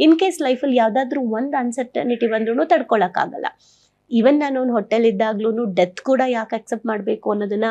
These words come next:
ನಾನ್ ಹೇಳ್ತಾನೆ ಇರ್ತಾ ಇದ್ದೆ. Even ನಮ್ ಮನೆ, ಆ, ಪೆಟ್ ಲಕ್ಕಿ ನಾಯಿ,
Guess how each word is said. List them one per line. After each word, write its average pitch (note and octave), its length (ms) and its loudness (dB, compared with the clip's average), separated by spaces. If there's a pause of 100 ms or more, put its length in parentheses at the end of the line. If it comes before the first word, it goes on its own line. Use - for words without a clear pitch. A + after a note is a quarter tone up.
(160)
ನಾನ್ G#3 160 -2
ಹೇಳ್ತಾನೆ G3 500 0
ಇರ್ತಾ F#3 260 -6
ಇದ್ದೆ. F3+ 600 -2
Even G#3+ 180 2
ನಮ್ G3+ 180 0
ಮನೆ, G3+ 260 0
ಆ, - 320 -8 (840)
ಪೆಟ್ A3+ 260 0 (200)
ಲಕ್ಕಿ G3+ 440 -4 (800)
ನಾಯಿ, F#3 440 0